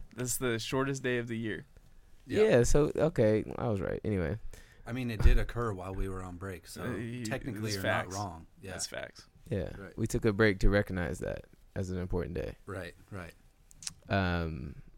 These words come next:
Speaker 3: so, as you can tell, it, uh, I'm your host, Brandon. You can call me Buckets if you please. I'm gonna bring that back in twenty twenty. Zach Newsom, A K A No Nickname, is here.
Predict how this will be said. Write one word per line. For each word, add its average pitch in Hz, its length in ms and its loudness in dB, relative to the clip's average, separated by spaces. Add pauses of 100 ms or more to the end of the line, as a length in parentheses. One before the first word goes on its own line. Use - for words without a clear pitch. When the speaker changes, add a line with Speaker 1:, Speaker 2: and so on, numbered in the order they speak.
(220)
Speaker 3:
so, 92 400 4
as 98 180 2
you 107 80 -2
can 98 140 -4
tell, 101 480 6 (140)
it, 95 320 -4
uh, 87 220 0 (100)
I'm 123 160 6
your 98 80 4
host, 98 420 0
Brandon. 101 340 -2
You 95 100 -4
can 95 80 2
call 110 120 -2
me 98 80 0
Buckets 92 380 -2
if 87 60 -2
you 92 100 -2
please. 101 280 2
I'm 98 100 -4
gonna 92 100 -4
bring 92 180 -2
that 85 160 -2
back 92 220 -2
in 87 180 -6 (480)
twenty 95 300 4
twenty. 95 480 4 (600)
Zach 92 280 4
Newsom, 98 420 0
A 98 100 2
K 98 300 2
A 98 60 0
No 95 160 0
Nickname, 98 500 -2
is 98 140 0
here. 104 380 2